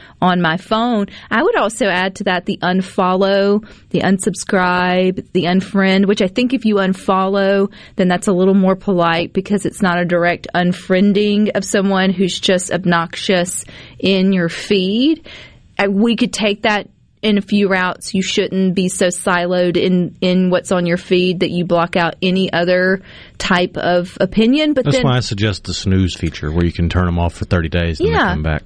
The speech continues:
Speaker 1: But then also, man, I miss, like, when Facebook was just about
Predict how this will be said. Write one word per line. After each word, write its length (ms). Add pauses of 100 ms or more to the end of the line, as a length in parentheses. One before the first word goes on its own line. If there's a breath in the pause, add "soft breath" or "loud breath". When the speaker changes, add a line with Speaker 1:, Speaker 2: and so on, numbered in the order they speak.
Speaker 1:
But 160
then 200
also, 720
man, 680 (100)
I 240
miss, 360
like, 400
when 160
Facebook 640
was 160
just 240
about 840